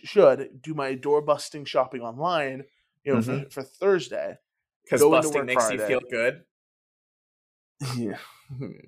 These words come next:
Speaker 1: Damn right it
Speaker 2: Uh,
Speaker 1: does.
Speaker 2: I mean, hey,
Speaker 1: Fuck
Speaker 2: the
Speaker 1: that.
Speaker 2: movie, that, that movie, that,
Speaker 1: <laughs>
Speaker 2: yeah, jeez. That, uh, that movie is out right now, so that's relevant.
Speaker 1: God.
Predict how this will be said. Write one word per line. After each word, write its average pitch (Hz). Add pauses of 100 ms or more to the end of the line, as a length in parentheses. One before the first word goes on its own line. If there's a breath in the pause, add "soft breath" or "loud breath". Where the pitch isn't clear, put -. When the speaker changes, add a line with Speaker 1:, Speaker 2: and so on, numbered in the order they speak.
(120)
Speaker 1:
Damn -
right 147
it -
Speaker 2:
Uh, -
Speaker 1:
does. - (580 loud breath)
Speaker 2:
I 165
mean, 165
hey, 160
Speaker 1:
Fuck -
Speaker 2:
the 131
Speaker 1:
that. -
Speaker 2:
movie, 160 (200)
that, 254
that 143
movie, 135
that, 131
Speaker 1:
<laughs> 101
Speaker 2:
yeah, 95
jeez. - (360 soft breath)
That, 131
uh, 139
that 139
movie 147
is 127
out 139
right 101
now, 104
so -
that's 113
relevant. 92 (1200 loud breath)
Speaker 1:
God. -